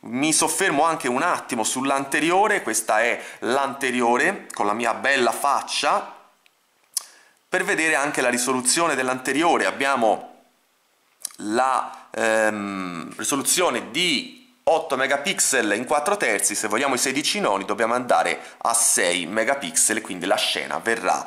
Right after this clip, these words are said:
eh, riempita. Quindi questo è il software della, eh, fotocamera.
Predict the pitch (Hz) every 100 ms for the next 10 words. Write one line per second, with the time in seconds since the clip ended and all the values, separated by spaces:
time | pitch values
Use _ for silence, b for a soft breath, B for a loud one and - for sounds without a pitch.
0 | B B B 110 110 156 151 143 - 110
1 | - 104 113 110 156 143 - 151 120 120
2 | 123 117 104 85 - 107 104 104 101 90
3 | 90 87 78 B B - 98 95 - 151
4 | - 123 101 82 82